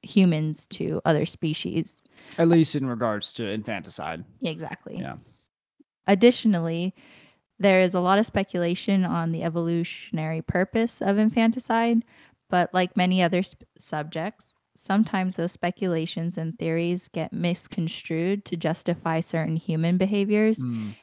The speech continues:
Speaker 1: And we'll also see this kind of trend or cautionary line of thought through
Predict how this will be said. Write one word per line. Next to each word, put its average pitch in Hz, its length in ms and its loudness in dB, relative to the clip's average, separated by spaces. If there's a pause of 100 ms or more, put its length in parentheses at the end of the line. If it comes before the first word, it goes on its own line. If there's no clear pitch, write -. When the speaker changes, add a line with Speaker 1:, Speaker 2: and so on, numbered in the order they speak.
(140)
Speaker 1:
And 180 160 2
we'll 214 80 10
also 226 340 8
see 170 280 2
this - 440 0 (760)
kind 180 340 2
of 165 240 0
trend 175 640 0
or 160 180 2
cautionary 160 1080 -2 (300)
line 170 320 2
of 160 100 -2
thought - 560 -2
through 160 340 -4